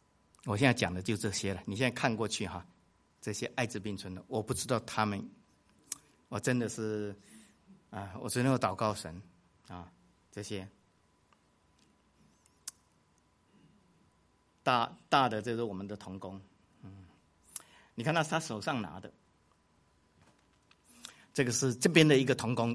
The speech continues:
他会做这个玩意儿，啊，我们带了一大堆去，就是送给这些艾滋病村的孩子，就是把爱心送过去了。就是一个拿一个，啊，看，<laughs> 美国来的玩具。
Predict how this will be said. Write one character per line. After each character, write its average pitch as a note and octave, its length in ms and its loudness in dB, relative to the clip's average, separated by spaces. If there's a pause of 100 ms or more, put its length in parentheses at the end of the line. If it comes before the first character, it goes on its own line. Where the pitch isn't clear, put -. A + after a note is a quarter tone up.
(140)
他 C3+ 260 6
会 D3 200 2
做 A#2+ 180 4
这 B2+ 100 -2
个 G#2 80 -2
玩 F#2+ 160 -6
意 A2+ 80 -4
儿， G#2+ 160 -4 (800)
啊， B2 320 0 (380)
我 C3 100 4
们 D#3 160 4
带 D#3+ 160 10
了 C#3+ 60 8
一 D3+ 100 6
大 D#3 160 6
堆 D3 160 4
去， D3 240 0
就 C#3 140 -2
是 B2 100 -4
送 C3+ 440 6
给 G#2+ 160 2
这 C3+ 120 4
些 B2+ 180 2
艾 B2+ 180 2
滋 - 100 -6
病 A2+ 180 2
村 A2+ 200 0
的 G2 60 0
孩 F#2+ 200 -6
子， G2 180 -10 (1120)
就 B2+ 100 0
是 - 80 0
把 G2 140 0
爱 B2 160 0
心 A2+ 200 -6
送 A2+ 260 -4
过 G2+ 120 -10
去 F#2+ 220 -12
了。 - 60 -18 (240)
就 B2 120 -4
是 C3 80 -2
一 F3 80 2
个 E3+ 100 10
拿 D3 180 4
一 E3+ 60 0
个， E3 100 0
啊， F3+ 360 -4
看， C#4+ 320 -8 (1400)
<laughs> - 520 4 (520)
美 C#3 180 2
国 C3+ 160 6
来 A#2 160 6
的 B2+ 80 4
玩 A#2+ 180 2
具。 C3 180 -6